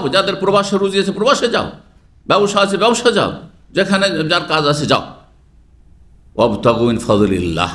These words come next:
আল্লাহ রুজি তালাশ কর, আল্লাহ রুজি তালাশ কর, আল্লাহ ভাগ বন্টন করে দিয়েছে। এটা হচ্ছে আসল, হ্যাঁ, নেচার, প্রকৃতি। প্রকৃতির সাথে কেউ যুদ্ধ করলে সে হারবে,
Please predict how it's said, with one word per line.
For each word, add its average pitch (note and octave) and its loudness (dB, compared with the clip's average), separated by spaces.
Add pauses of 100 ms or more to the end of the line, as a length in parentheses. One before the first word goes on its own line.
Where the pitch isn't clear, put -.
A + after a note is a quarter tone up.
(160)
আল্লাহ G2 2
রুজি G#2 0
তালাশ D#2 -4
কর, - -10 (720)
আল্লাহ D2+ -6
রুজি C#2+ -6
তালাশ - -12
কর, - -20 (480)
আল্লাহ - -6
ভাগ G2+ 0
বন্টন C#3+ 2
করে F#2 0
দিয়েছে। - -6 (1000)
এটা A#2+ 2
হচ্ছে A#2+ 0 (640)
আসল, F#2+ -2 (160)
হ্যাঁ, E2+ 2 (320)
নেচার, F#2+ 0 (720)
প্রকৃতি। A2+ 2 (720)
প্রকৃতির A3+ 4
সাথে G#3+ 2
কেউ E3 4
যুদ্ধ D#3+ 4
করলে G#3 4
সে B3+ 2
হারবে, G3 4